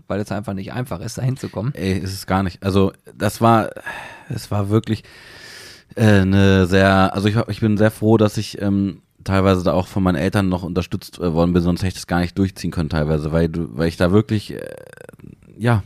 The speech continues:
Speaker 2: das war eine sehr, sehr beschissene Zeit, äh, fin-, finanziell gesehen zumindest.
Speaker 1: vor allen
Speaker 2: Und auch
Speaker 1: Dingen
Speaker 2: so
Speaker 1: so
Speaker 2: für den
Speaker 1: jung.
Speaker 2: Kopf auch, muss man auch sagen. Für den
Speaker 1: Ja.
Speaker 2: Kopf war's auch nicht geil.
Speaker 1: Aber das ist eine Sache übrigens, das weiß
Speaker 2: Also das hat mich auch sehr geprägt übrigens. Das hat mich
Speaker 1: Ja,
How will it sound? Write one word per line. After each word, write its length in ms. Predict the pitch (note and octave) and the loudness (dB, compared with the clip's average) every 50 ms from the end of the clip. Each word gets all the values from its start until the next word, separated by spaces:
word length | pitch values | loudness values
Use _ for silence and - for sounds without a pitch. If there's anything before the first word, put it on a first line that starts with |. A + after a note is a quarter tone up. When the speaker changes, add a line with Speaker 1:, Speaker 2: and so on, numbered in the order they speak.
| - | -4
Speaker 2:
das 200 | - F2+ F2 - | -8 -10 -6 -2
war 80 | - G2 | 0 2
eine 160 | G2 G2 G2 | 2 2 2
sehr, 220 | F#2+ G2+ G2+ G#2 G2 | 4 4 4 4 4
sehr 200 | G#2 G#2 G2+ G2 | 4 4 4 4
beschissene 440 | F#2+ G#2 - A#2+ A2 - A#2 A2+ | 2 -2 -4 -4 -4 -2 -2 -4
Zeit, 320 | - - B2 A2+ G2+ D#2 - - | -2 0 2 2 2 0 -2 -4
äh, 160 | E2+ F2 E2 | -4 -4 -2
fin-, 220 | E2+ F#2+ F#2+ F2 | -2 -4 -6 -4
finanziell 420 | - - G2+ G2 F#2+ - G#2 F#2+ F#2 | -4 -2 0 0 2 2 4 4 4
gesehen 240 | F2 D#2 D#2+ D#2 | 4 2 0 -2
zumindest. 300 | D#2 - - - E2+ E2 | -2 -2 -2 -2 0 2
Speaker 1:
vor 80 | - B2 | 2 2
allen 80 | B2+ C#3 | 2 2
Speaker 2:
Und 40 | C#3 | 2
auch 20 | |
Speaker 1:
Dingen 60 | - | 2
Speaker 2:
so 60 | - G#2+ | 2 2
Speaker 1:
so 40 | B2 | 4
Speaker 2:
für 40 | B2+ | 4
den 40 | C#3 | 4
Speaker 1:
jung. 80 | C#3 A#2+ | 4 4
Speaker 2:
Kopf 240 | G#2 - - - - | 2 0 -2 -6 -6
auch, 200 | - D2+ D#2 F#2 | -6 -6 -4 -4
muss 160 | - - - | -8 -10 -10
man 100 | E2+ - | -10 -10
auch 100 | - - | -10 -12
sagen. 220 | - - - - - | -12 -14 -16 -16 -16
Für 80 | - - | -12 -6
den 60 | - | -4
Speaker 1:
Ja. 80 | B2+ A2 | -2 -2
Speaker 2:
Kopf 120 | - - | -2 -4
war's 120 | D#2 - - | -8 -10 -10
auch 120 | - - | -10 -12
nicht 180 | - - - - | -12 -14 -16 -16
geil. 180 | - - - - _ _ - - | -16 -16 -18 -20 _ _ -8 -2
Speaker 1:
Aber 120 | A#2 C3+ | 0 2
das 140 | C#3+ D#3+ F3+ | 2 2 2
ist 160 | G3 F#3 - | 0 -2 -4
eine 80 | F3+ D#3+ | -2 -2
Sache 240 | F3 F#3 E3+ - | 0 -2 -2 -2
übrigens, 360 | C#3 B2+ B2+ C#3+ D#3+ E3 - - | -4 -4 -2 -2 -4 -4 -4 -4
das 240 | C3+ B2+ - - - - | -4 -4 -4 -6 -12 -18
weiß 160 | B2+ B2 G#2 G2+ | -12 -10 -4 0
Speaker 2:
Also 60 | F#2+ | 2
das 120 | G#2 G2 G#2 | 2 4 2
hat 120 | A#2+ A2+ | 2 2
mich 100 | B2 A2+ | 4 4
auch 80 | G2+ F#2+ | 4 4
sehr 200 | - - G#2+ G#2 | 4 4 4 4
geprägt 380 | G#2 G2 - - G#2+ F#2 - - | 4 2 2 2 2 2 2 0
übrigens. 200 | D2 D2+ D2+ - | -2 -2 -2 -2
Das 160 | G2 F2+ E2 | -2 -2 -2
hat 60 | D2+ | -2
mich 100 | E2 F2+ | -4 -2
Speaker 1:
Ja, 60 | F#2 | 0